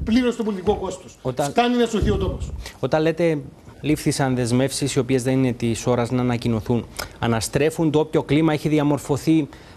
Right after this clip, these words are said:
Speaker 2: από κάποιες δηλώσεις που είδαμε από γερμανικά χείλη, μα ακόμη και από την κυρία Μέρκελ, η οποία είπε ότι το Κυπριακό Μνημόνιο αργεί ακόμη;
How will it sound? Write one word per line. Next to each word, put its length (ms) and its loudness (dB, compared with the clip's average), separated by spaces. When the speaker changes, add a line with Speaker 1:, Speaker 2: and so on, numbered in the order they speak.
Speaker 2:
από 180 0
κάποιες 400 0
δηλώσεις 360 2
που 100 2
είδαμε 260 4
από 180 0
γερμανικά 540 2
χείλη, 400 2
μα 100 0
ακόμη 240 0
και 100 0
από 120 0
την 140 -2
κυρία 260 0
Μέρκελ, 340 -2
η 60 2
οποία 200 0
είπε 160 -4
ότι 200 -2
το 140 -2
Κυπριακό 400 -4
Μνημόνιο 720 0
αργεί 460 2
ακόμη; 440 -2